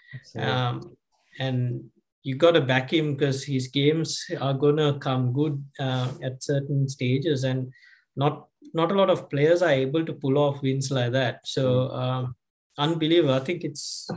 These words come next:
Speaker 2: one of the first times we've able to score such a, such an amount of
Speaker 1: Yeah,
Speaker 2: runs
Speaker 1: yeah.
Speaker 2: in that many balls, and to,
Speaker 1: Fifty,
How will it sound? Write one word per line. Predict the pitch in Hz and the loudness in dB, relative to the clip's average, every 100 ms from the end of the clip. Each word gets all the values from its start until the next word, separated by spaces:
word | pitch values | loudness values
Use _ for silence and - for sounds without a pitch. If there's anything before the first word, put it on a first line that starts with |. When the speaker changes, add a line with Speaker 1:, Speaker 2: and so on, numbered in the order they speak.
| - | -6
Speaker 2:
one | 143 151 | -4 -2
of | |
the | 135 | -4
first | 127 139 - 151 | -4 -4 -4 -2
times | 143 143 139 | -2 -2 -2
we've | 131 123 - | -4 -4 -4
able | 135 135 139 | -4 -2 -2
to | 131 123 | -2 -6
score | - 131 143 147 139 - | -6 -2 2 2 0 -6
such | - 131 - | -4 -4 -2
a, | 135 | -6
such | 131 139 139 | -6 -8 -4
an | 131 127 | -4 -4
amount | 131 135 139 131 | -4 -2 -4 -4
of | 123 | -4
Speaker 1:
Yeah, | 139 | -2
Speaker 2:
runs | 120 160 175 151 | -2 -2 -4 -6
Speaker 1:
yeah. | 175 202 | -6 -4
Speaker 2:
in | 139 131 | -4 -2
that | 127 127 139 | -4 -6 -10
many | 131 | -8
balls, | 117 117 139 165 131 127 | -6 -4 0 0 -2 -6
and | 120 120 - - - - _ _ _ _ _ _ _ - | -6 -6 -8 -18 -20 -20 _ _ _ _ _ _ _ -4
to, | 151 | 0
Speaker 1:
Fifty, | 135 | 0